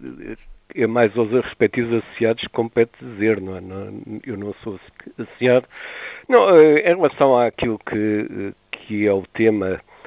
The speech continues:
relativamente a, a esta nova associação de quarenta e duas empresas, eu penso que é positivo. Tudo o que vier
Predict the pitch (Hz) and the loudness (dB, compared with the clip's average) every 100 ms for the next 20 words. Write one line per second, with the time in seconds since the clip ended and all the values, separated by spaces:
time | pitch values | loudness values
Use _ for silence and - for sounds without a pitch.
0 | - _ 113 110 107 104 107 98 92 - | -20 _ -4 -2 0 2 2 0 -2 -4
1 | 92 92 92 - 101 101 101 101 - 107 | -4 -4 -4 -6 -4 -4 -2 -2 -2 -4
2 | 101 101 - 101 - 107 87 87 87 - | -4 -6 -6 -12 -8 -8 -8 -10 -14 -14
3 | 98 90 95 92 87 98 - 101 101 107 | -12 -12 -10 -12 -12 -12 -10 -6 -6 -6
4 | 113 - - - - - - 180 - 165 | -8 -10 -16 -20 -20 -20 0 2 6 4
5 | - 170 156 - 160 - 139 117 90 90 | 4 2 2 2 -2 2 0 0 -4 -10
6 | 87 - 120 117 113 - 104 110 101 | -12 -8 -6 -4 -6 -10 0 2 2